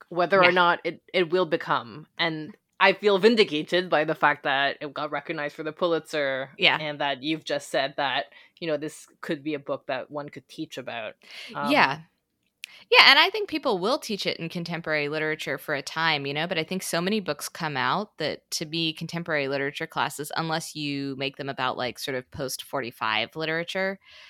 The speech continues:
Speaker 2: and cla-, like, classics in that sense of, like, <laughs> the, the late twentieth century, um, the syllabi change so much from year to year that, you know, someone might pop this on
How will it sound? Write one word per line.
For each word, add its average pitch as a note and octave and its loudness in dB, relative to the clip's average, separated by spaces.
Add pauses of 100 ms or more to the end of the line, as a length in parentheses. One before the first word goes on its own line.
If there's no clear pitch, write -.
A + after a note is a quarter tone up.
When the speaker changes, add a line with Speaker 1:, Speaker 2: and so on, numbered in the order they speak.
(260)
Speaker 2:
and D#3 -2
cla-, C#3+ -2 (140)
like, C3 -2 (200)
classics - -6
in B2 -8
that A#2 -4
sense D3 -4
of, C#3 -8
like, C3+ -6
<laughs> - -4
the, B3 -2
the F3+ 6
late D3+ 0
twentieth C#3+ -2 (400)
century, F3+ -2 (680)
um, D3 2 (340)
the E3 -2
syllabi D#3 0
change C3 -10
so C#3 -8
much B2+ -8
from C3 -14
year C3+ -10
to B2+ -12
year B2+ -8
that, - -14
you D3 -8
know, A#2+ -6
someone C#3+ -8
might B2+ -6
pop - -8
this - -10
on A#2 -8